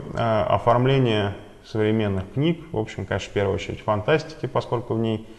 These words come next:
наибольший, наверное, художественный элемент затребован в оформлении, э, пр-, происходит с использованием так называемых арт-альбомов и с использованием различных уже готовых иллюстраций, которые потом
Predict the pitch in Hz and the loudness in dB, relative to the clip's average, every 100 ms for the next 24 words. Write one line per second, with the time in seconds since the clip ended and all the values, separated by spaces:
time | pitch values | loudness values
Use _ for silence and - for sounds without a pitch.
0 | - - - 113 110 113 107 110 104 101 | -20 -14 -4 0 4 4 2 0 2 2
1 | 101 95 - 104 101 - 107 98 - 104 | 0 -2 -2 0 0 -2 -4 -2 -2 0
2 | 104 98 95 - - 107 104 101 95 101 | 0 0 -4 -8 -6 -4 0 0 0 -2
3 | 101 104 104 - - 104 107 101 95 95 | -2 -2 -2 -2 -2 0 2 0 -2 -4
4 | - - - - - - 117 113 110 - | -12 -16 -18 -20 -8 0 4 4 2 0
5 | - - - 135 131 - 196 175 - - | -6 -4 2 4 4 4 4 4 0 -2
6 | 131 - 175 175 147 143 135 120 113 127 | -2 0 4 4 4 4 2 0 0 -2
7 | 123 123 110 123 123 113 104 - 117 - | -2 -2 0 4 4 4 0 2 0 2
8 | 120 127 156 170 104 - - - - 139 | 2 4 4 4 2 -2 -12 -8 -2 0
9 | 135 127 110 - 139 123 113 104 107 104 | 0 -2 -6 -4 -2 -2 -2 -2 -2 -2
10 | 120 - 104 - - 104 104 104 107 117 | -4 -4 -8 -10 -8 -4 -2 0 2 2
11 | 104 90 87 98 92 - 160 165 113 104 | 0 0 -4 -6 -6 0 0 0 -4 -4
12 | 101 127 - 101 120 123 | -2 -4 -2 -2 0 -2